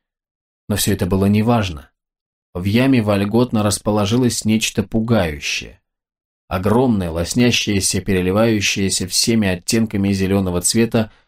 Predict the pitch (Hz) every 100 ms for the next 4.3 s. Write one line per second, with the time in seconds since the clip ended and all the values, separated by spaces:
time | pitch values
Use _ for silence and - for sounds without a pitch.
0 | _ - 98 98 127 127 113 110 110 113
1 | - 101 78 - 62 _ _ _ _ _
2 | _ _ _ _ - 98 92 92 104 120
3 | - 101 - 110 95 90 92 107 127 -
4 | 98 85